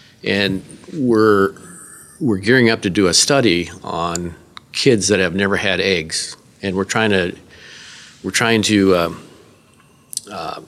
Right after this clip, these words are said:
use the two to five age group that have never had eggs, 'cause he's,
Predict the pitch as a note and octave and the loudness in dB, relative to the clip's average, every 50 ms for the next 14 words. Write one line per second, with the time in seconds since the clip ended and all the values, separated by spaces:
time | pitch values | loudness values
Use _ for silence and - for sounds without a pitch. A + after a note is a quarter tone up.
0 | - _ _ _ - D3 E3 - G#3 F3 C#3 A#2 A#2+ A2 - - G#2 G2+ F2+ E2+ | -20 _ _ _ -20 -20 -18 -14 -8 -2 0 2 2 0 2 2 2 2 2 0
1 | - - - - - D3 D3 C3+ A#2 - - G#2 F#2+ G2+ A2 A#2 A#2 A2 F#2+ - | -2 -4 0 2 6 6 6 6 6 4 4 4 4 4 4 4 2 2 -2 -6
2 | - - A2+ A#2 A2+ - - - C3 C#3+ D#3+ - - - - - - _ _ _ | -4 0 2 2 2 0 0 2 2 2 0 0 -6 -18 -20 -20 -20 _ _ _
3 | _ _ _ _ _ _ - G#2 G2 F#2+ F#2+ G2 G#2 G#2 G#2+ G2+ G#2+ G#2 G2+ G2 | _ _ _ _ _ _ 0 0 0 0 0 0 2 2 2 2 2 2 2 4
4 | G2+ F#2+ G2+ G#2+ G#2+ - - - - - - - A2 - - A#2 G2 - - | 4 4 4 2 0 -4 -6 -8 -10 -10 -6 -4 -2 -2 0 -2 -2 -2 -4